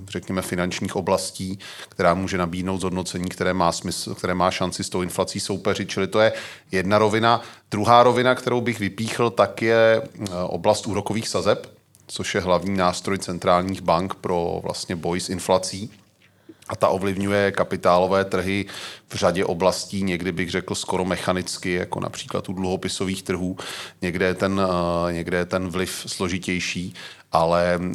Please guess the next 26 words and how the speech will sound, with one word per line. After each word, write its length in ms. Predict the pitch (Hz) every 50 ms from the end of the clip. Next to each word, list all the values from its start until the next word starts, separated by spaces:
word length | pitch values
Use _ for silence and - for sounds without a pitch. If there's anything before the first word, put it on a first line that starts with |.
| - -
úrokové 500 | - 92 90 90 90 - 95 92 92 92
sazby, 720 | - - 92 85 90 95 98 95 92 95 95 92 92 - -
ať 200 | 87 87 - 101
už 160 | 95 - -
u 80 | 95 87
nás, 280 | 90 87 92 87 -
nebo 220 | - 87 82 90 85
zejména 380 | 92 85 85 87 87 90 92
v 80 | 87 -
eurozóně, 720 | 90 87 87 90 87 85 92 87 87 87 92 90 90 87
eh, 560 | - - - - _ _ - 90 87 87 85
případně 440 | 82 - - 85 - 90 87 92 87
Spojených 400 | 90 - - 87 85 87 90 -
státech, 460 | - - 87 82 82 - 95 90 -
to 160 | - - 87
je 80 | 85 87
něco, 300 | 90 87 82 - 92 85
co 160 | - - 90
jako 180 | 85 - - 87
velmi 280 | 87 87 85 87 92
významně 440 | 87 85 82 87 92 85 85 90 87
bude 200 | 82 87 87 90
ovlivňovat 540 | 67 80 82 85 82 87 90 85 87 87 -
náladu 320 | 85 82 82 87 82 90
na 100 | 85 82
trzích. 460 | 82 - 85 80 82 76 - - -